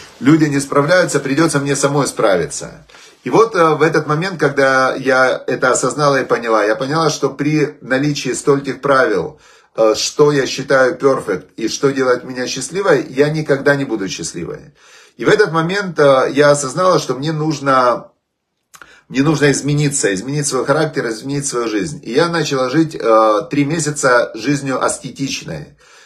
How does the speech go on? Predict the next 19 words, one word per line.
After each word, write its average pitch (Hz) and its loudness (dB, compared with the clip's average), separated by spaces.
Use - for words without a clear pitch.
Я 135 4
отказалась 156 2
от 143 0
практически 151 -2
всей 151 -2
еды, 123 -4
я 123 -2
отказалась 143 2
от, 139 0
э, 139 2
удобств 135 -2
и 113 -2
так 131 -4
далее, 190 -2
для 123 2
того, 175 2
чтобы 151 2
расширить 160 2
свою, 127 -4